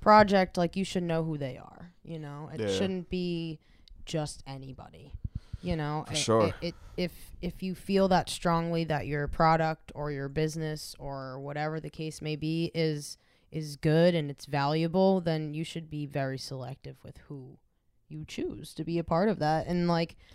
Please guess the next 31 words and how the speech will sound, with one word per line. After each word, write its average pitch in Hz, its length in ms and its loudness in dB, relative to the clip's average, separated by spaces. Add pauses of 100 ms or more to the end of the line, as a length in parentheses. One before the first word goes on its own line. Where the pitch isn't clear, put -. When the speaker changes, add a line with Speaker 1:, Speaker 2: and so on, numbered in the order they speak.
(180)
Speaker 2:
Oh, 202 140 8
Speaker 1:
over 202 260 10
the 202 120 12
Speaker 2:
yeah. 190 60 10
Speaker 1:
last, 175 440 8
like, 175 240 2
year 170 640 4 (340)
of, 156 400 2
or 156 380 0
two, 202 500 4 (340)
um, 156 540 4 (160)
it's 165 140 -12
just 165 160 -8
been 170 160 -2
more 156 180 -2
and 156 100 -4
more 156 160 -2
evident 160 420 -4
to - 100 -10
me, 202 200 0
and 202 140 0
I've, 147 160 -2
like, 143 220 -2
always 143 340 -2
wanted 147 300 -2
to 175 100 -4
do 185 220 0
my 190 240 2
own 202 360 0 (120)
thing 202 340 2
and 156 320 -2